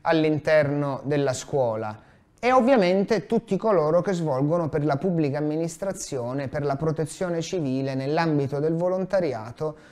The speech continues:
delle attività che possano essere qualificate come servizi essenziali. Stiamo ragionando con tutte le regioni italiane, domani è stata convocata una riunione,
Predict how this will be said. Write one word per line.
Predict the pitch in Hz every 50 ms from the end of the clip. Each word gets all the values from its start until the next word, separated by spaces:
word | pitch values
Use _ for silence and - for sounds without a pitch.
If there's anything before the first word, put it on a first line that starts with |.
| - - _
delle | - 156 175 170 160 151 147 143 135 - -
attività | 196 196 - - - - 208 196 202 185 - - 143 127 120 117 107 - - - _ _
che | - - 185 180 170 180 -
possano | - 202 185 - - - 185 180 180
essere | 175 160 147 - - - 156 147 135 -
qualificate | - 226 220 208 202 - - 170 139 - 135 113 107 113 120 - 143
come | 127 - 180 180 180
servizi | - 180 165 135 123 123 120 - -
essenziali. | 123 - - 131 120 113 - - 123 110 92 85 87 92 107 - _ - - - - -
Stiamo | - - - 202 190 180 175
ragionando | 175 175 160 180 185 185 185 180 170 156 143
con | 139 151 147
tutte | - 175 - - 160 156
le | 156 156
regioni | 160 165 156 180 185 190
italiane, | 180 220 214 214 226 240 233 208
domani | 156 143 139 147 147 147
è | 139 123
stata | - - 156 143 147 135
convocata | 131 139 139 135 131 131 - 160 151 143 - 147
una | 151 170 175
riunione, | 180 185 208 202 175 143 120 117 120 139 156 165